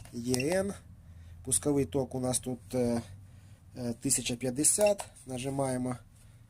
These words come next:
перевірити. І маємо ось такі показники. Це вже після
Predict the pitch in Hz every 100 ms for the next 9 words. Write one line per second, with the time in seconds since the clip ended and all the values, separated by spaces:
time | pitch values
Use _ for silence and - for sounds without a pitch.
0 | - - 135 147 170 208 190 185 170 156
1 | - - - - - - - - - -
2 | - - - - - - - - - 131
3 | 139 156 170 156 147 143 - 139 - -
4 | 131 135 127 131 - 110 104 - - -
5 | - - - - - - - - 143 131
6 | 123 135 127 147 143 127 131